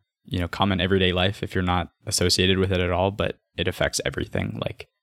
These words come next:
communications, G P S, satellites. You know, if the space weather turns because of a solar event,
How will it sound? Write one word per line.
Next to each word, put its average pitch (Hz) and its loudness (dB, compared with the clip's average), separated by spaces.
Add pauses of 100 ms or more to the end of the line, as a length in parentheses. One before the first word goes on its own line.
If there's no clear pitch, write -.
(160)
communications, 92 0
G 90 -4
P 90 0
S, 87 0
satellites. 87 -2 (300)
You 101 2
know, 80 0 (220)
if - -2
the 95 -2
space - 2
weather 87 4
turns 107 2
because - -4
of 92 -2
a 95 -4
solar 107 4
event, 92 2